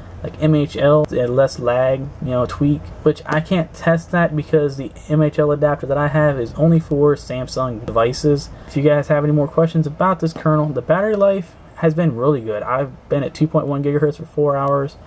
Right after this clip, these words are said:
still at fifty-seven percent, and I've been using my device a lot.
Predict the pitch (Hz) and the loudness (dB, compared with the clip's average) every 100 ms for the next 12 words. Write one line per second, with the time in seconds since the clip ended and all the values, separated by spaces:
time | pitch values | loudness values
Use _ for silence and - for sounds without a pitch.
0 | - - - - 190 190 165 160 160 160 | -20 -20 -20 -2 2 2 2 -2 0 0
1 | 151 147 139 - 135 135 - - - - | 0 0 -8 -6 -4 -4 -6 -14 -20 -18
2 | - 143 156 147 139 139 127 123 120 123 | -4 2 2 2 0 0 0 0 2 2
3 | 120 - 113 117 | 2 0 0 0